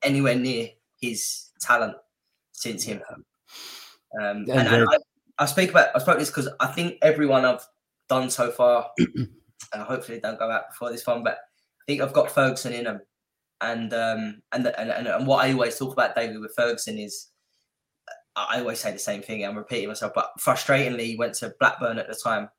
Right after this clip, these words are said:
Speaker 2: Hmm.
Speaker 1: I think he could have done a lot better than Blackburn.
Speaker 2: Yeah,
Speaker 1: Um,
Speaker 2: yeah. I mean, the frust-, you know, the, the big, the biggest frustration I've got about Barry Ferguson's career is actually before that.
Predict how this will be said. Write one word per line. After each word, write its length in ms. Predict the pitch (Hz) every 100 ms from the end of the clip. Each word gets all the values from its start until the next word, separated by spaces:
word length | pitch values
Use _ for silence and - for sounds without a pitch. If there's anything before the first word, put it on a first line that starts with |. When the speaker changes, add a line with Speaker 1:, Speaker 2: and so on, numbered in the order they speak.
| _ _ _ _ _
Speaker 2:
Hmm. 260 | 123 123 123
Speaker 1:
I 120 | 120 -
think 120 | - -
he 120 | 131
could 160 | 135 120
have 80 |
done 140 | 123 120
a 60 |
lot 180 | 120 110
better 180 | 123 110
than 100 | 110
Blackburn. 360 | - - 107 98 - - - - 104
Speaker 2:
Yeah, 120 | 131
Speaker 1:
Um, 160 | 170 - _ _ -
Speaker 2:
yeah. 220 | 120 135 - _ -
I 40 |
mean, 200 | 151 147 127 - _
the 80 | 147
frust-, 300 | - - - - 123
you 100 | 175
know, 80 | 170
the, 280 | 110 131 135 123
the 60 |
big, 260 | 113 156 127
the 100 | 147
biggest 280 | - 185 -
frustration 440 | 127 139 135 113
I've 200 | 117 117
got 220 | 135 113 - _ -
about 260 | 113 117 117
Barry 220 | - 113 113
Ferguson's 460 | 120 113 117 104
career 260 | - 104 107
is 100 | 101
actually 280 | 101 - 110
before 300 | 101 117 139
that. 180 | 131